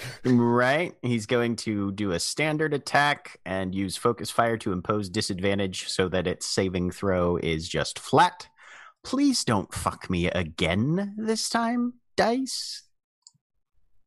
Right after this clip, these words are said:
Speaker 2: Twenty-three. Does twenty-three hits,
Speaker 1: Yes,
Speaker 2: right?
Speaker 1: twenty-three hits.
Speaker 2: Okay, good.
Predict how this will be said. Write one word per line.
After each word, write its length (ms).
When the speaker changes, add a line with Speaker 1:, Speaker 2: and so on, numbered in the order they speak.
Speaker 2:
Twenty-three. 680
Does 200
twenty-three 520
hits, 400
Speaker 1:
Yes, 40
Speaker 2:
right? 260
Speaker 1:
twenty-three 340
hits. 400
Speaker 2:
Okay, 360
good. 220